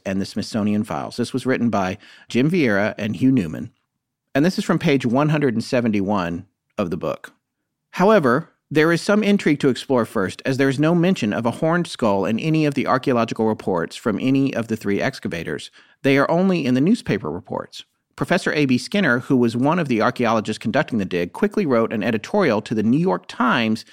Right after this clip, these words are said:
explaining that not only were all the skeletons of normal size, but that there were deer antlers buried at their heads of the skeletons. Someone in the crowd yelled that they have horns.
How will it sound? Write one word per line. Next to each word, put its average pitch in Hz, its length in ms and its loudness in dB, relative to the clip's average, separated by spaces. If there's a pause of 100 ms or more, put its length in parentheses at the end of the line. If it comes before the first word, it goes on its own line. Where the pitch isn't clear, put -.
(180)
explaining 196 540 0
that 139 140 0
not 170 260 2
only 196 360 2
were 135 180 2
all 165 160 4
the 160 80 0
skeletons 160 500 0
of 110 120 -2
normal 123 260 2
size, 90 440 -2 (440)
but 135 140 2
that 139 140 2
there 131 120 4
were 123 140 4
deer 165 260 2
antlers 104 320 0
buried 139 320 2
at 135 100 -2
their 120 140 0
heads 120 380 0
of 98 80 -2
the 101 60 -4
skeletons. - 640 -4 (320)
Someone 214 320 2
in 202 80 2
the 165 60 0
crowd 147 420 2
yelled 185 320 4
that 147 100 0
they 123 140 2
have 160 300 -2
horns. 101 720 0